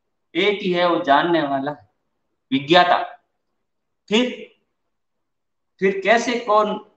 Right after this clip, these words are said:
इसलिए हम, हम राग और द्वेष में जीते हैं, क्योंकि हम उस एक अपने स्वरूप को नहीं जानते। इसलिए गुरुदेव कहते हैं, "मैं आपको कुछ दूंगा नहीं, मैं तो सिर्फ कांच में मुंह दिखाऊंगा, तुमसे ही तुम्हारा परिचय कराऊंगा।"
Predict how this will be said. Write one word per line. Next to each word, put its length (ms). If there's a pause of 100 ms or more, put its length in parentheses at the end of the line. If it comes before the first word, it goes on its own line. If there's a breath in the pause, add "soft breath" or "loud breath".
(160)
इसलिए 320
हम, 420 (720)
हम 200
राग 320
और 220
द्वेष 300
में 160
जीते 300
हैं, 280
क्योंकि 320
हम 240
उस 180
एक 440 (220)
अपने 260
स्वरूप 420
को 80
नहीं 260
जानते। 380 (160)
इसलिए 220
गुरुदेव 380
कहते 220
हैं, 80
"मैं 140
आपको 340
कुछ 280
दूंगा 320
नहीं, 160 (520)
मैं 140
तो 100
सिर्फ 340
कांच 320
में 140
मुंह 220
दिखाऊंगा, 520 (1200)
तुमसे 340
ही 180
तुम्हारा 400
परिचय 340
कराऊंगा।" 640